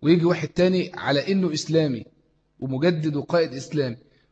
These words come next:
وبعدين خلاص بعد الحرب العالمية الأولى، يعني خلصت ألف،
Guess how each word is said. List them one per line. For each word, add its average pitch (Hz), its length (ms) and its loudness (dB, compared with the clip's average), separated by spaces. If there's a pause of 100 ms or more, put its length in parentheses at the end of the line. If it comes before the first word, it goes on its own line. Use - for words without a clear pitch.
(220)
وبعدين 147 380 0
خلاص 156 260 0
بعد 156 220 0
الحرب 151 320 -4
العالمية 131 720 -4
الأولى، 156 420 -4 (480)
يعني 120 240 -6
خلصت 135 360 -4
ألف، 120 180 -12